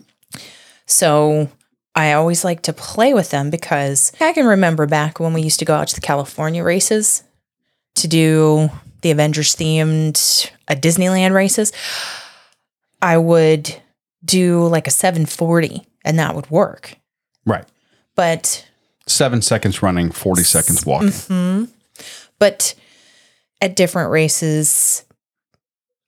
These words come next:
Speaker 1: different ones, you, it, terrain and temperature and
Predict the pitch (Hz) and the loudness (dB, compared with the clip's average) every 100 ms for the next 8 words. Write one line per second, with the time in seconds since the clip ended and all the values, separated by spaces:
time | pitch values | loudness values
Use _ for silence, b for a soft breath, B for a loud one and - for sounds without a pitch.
0 | - - 151 170 135 151 147 151 147 - | -8 -4 -2 -2 -4 -2 -2 -2 -4 -2
1 | 233 214 - - _ _ - - 156 160 | -2 -2 -8 -12 _ _ -6 -2 2 2
2 | 170 175 175 165 - 135 - - 180 170 | 2 2 2 0 -2 -8 -6 -2 -2 0
3 | - 170 165 160 160 135 131 131 | 2 2 4 4 2 0 -4 -10